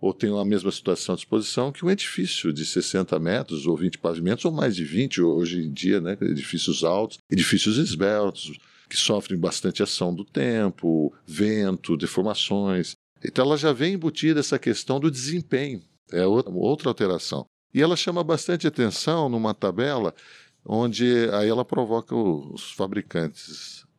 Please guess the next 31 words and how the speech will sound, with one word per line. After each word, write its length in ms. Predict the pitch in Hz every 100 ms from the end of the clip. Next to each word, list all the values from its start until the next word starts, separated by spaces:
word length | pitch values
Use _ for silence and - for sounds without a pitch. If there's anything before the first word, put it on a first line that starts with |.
| -
é, 520 | 85 85 82 80 87
no, 300 | 87 92 90
no 140 | 90
quesito 640 | - 101 71 87 120 - 98
ou 180 | 85 117
na, 140 | 117 107 -
nos 160 | 113 -
produtores. 720 | - - - 165 107 71 -
Como 260 | - 101 104
o 40 |
Alexandre 320 | 95 - 98
bem 120 | 92
falou, 280 | 95 - 110
a 40 | 120
gente 280 | 120 -
faz 260 | - 123 107
muita 340 | 101 135 139
argamassa 840 | 113 95 90 90 87 90 92 - 82
ainda 360 | 87 82 82 - - -
virada 520 | 92 95 95 101 87
em 100 | 80
obra. 320 | 82 113 - - _ _
E 240 | 123 123 117
ela, 240 | 127 139
ela 340 | 131 - 107
é 40 | 120
fundamental, 540 | - 156 160 147 131
porque 140 | - 127
ela 120 | 120
trouxe 340 | 135 147 -
essa, 360 | 147 - 135